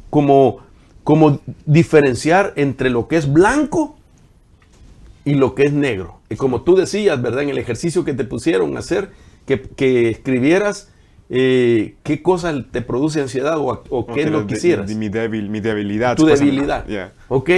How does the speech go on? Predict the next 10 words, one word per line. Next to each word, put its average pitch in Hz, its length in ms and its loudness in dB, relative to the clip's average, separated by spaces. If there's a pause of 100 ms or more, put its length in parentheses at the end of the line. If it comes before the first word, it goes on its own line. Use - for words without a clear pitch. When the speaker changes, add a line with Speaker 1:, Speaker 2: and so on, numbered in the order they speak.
(160)
Speaker 1:
y 147 120 0
entonces 175 580 2 (800)
Douglas 190 420 2
fue 196 120 2
sincero 196 460 0
y 175 60 -2
puso, 196 440 -6 (380)
"Mi 143 160 4
debilidad 131 680 2
sería 170 600 -2